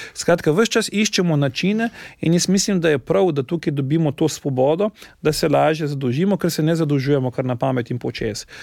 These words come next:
In na koncu še zadnja točka, ki je bila izpostavljena okrog formule. Eh, mi jo pozdravljamo. Jaz sem zelo vesel, da smo lani uspeli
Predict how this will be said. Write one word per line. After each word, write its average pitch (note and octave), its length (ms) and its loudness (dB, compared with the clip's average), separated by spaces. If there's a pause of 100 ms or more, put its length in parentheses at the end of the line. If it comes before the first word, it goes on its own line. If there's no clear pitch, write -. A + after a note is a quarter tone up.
(320)
In F3+ 140 6
na F3+ 140 4
koncu G3+ 440 0
še E3 200 -2
zadnja F3+ 320 0
točka, F3+ 280 -4
ki D#3 120 -4
je D#3+ 60 -2
bila D3+ 80 -2
izpostavljena C#3+ 640 0
okrog B2+ 280 0
formule. G#3 520 0 (440)
Eh, C#3+ 100 2
mi F#3 120 6
jo F#3+ 100 2
pozdravljamo. D3 640 0 (180)
Jaz D#3+ 160 -4
sem D#3+ 140 0
zelo E3 160 2
vesel, D#3+ 260 0
da D3+ 80 -2
smo C#3+ 180 0
lani D3 280 2
uspeli D3+ 480 0